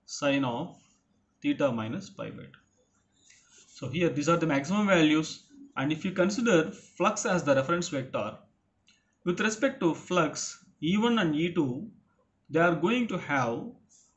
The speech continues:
a time difference of, or a phase angle difference of, minus pi by two. So here you can see if it is sine theta, this, here we are going to have theta minus pi by two.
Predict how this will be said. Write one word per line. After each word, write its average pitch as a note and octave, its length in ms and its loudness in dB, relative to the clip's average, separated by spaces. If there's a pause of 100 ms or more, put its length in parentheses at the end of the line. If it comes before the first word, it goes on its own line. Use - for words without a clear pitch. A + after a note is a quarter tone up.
(220)
a C#3 140 -8
time A3+ 640 0
difference F3+ 560 0
of, C3 440 -4 (360)
or E3+ 200 2
a D#3 120 2
phase G#3 260 0
angle A#3 240 2
difference E3 420 -2
of, C3 320 -4
minus D#3+ 540 -2
pi C3 220 0
by A2+ 160 -6
two. A2 180 -14 (500)
So B2 240 -10
here E3+ 200 0
you E3+ 80 0
can E3+ 160 -4
see C3 220 -4
if - 120 -16
it C#3+ 60 -6
is C#3 180 -4
sine D3+ 240 -2
theta, G3+ 520 -6
this, - 360 -12 (560)
here G3 260 0
we D#3+ 120 6
are D3 100 2
going F#3 300 0
to F3+ 80 -4
have D#3+ 260 -4
theta F3 300 0
minus C#3+ 360 -6
pi A#2 180 -6
by A2 120 -6
two. - 240 -14